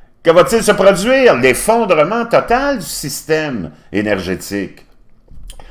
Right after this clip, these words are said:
On a fermé les centrales nucléaires sous les pressions des groupes environnementaux, mais surtout climatologistes. On a fermé les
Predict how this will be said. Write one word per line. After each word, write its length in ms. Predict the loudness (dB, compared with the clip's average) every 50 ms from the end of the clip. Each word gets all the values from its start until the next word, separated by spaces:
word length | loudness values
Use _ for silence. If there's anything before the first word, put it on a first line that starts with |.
| -14 -10 -4
On 60 | -4
a 60 | -2
fermé 260 | -2 0 -2 0 0 0
les 100 | -2 -2
centrales 420 | 0 0 0 0 0 -2 -2 -2
nucléaires 580 | -2 -6 -2 -2 0 0 2 0 -2 -4 -6 -10 -16 -20 -20
sous 180 | -16 -8 -2
les 80 | -2 -2
pressions 460 | 0 0 0 0 0 0 -4 -4 -4
des 100 | -4 -4
groupes 220 | -2 -2 0 2 2
environnementaux, 920 | 0 0 0 0 0 0 0 0 0 -2 -2 -2 -2 -2 0 0 -2 -4 -12 -20 -12 -10
mais 100 | -8 -8
surtout 400 | -4 -4 -4 -4 -4 -8 -10 -8
climatologistes. 1080 | -8 -6 -2 -2 -2 0 0 0 0 -2 -4 -4 -6 -8 -8 -8 -10 -14 -14 -14 -16 -18 -18 -20 -20 -20 -16 -8
On 140 | -6 -2 -2
a 60 | -2
fermé 540 | -2 -2 0 2 2 2 2 -2 -4 -4 -4
les 420 | -4 -4 -2 -2 -4 -4 -6 -10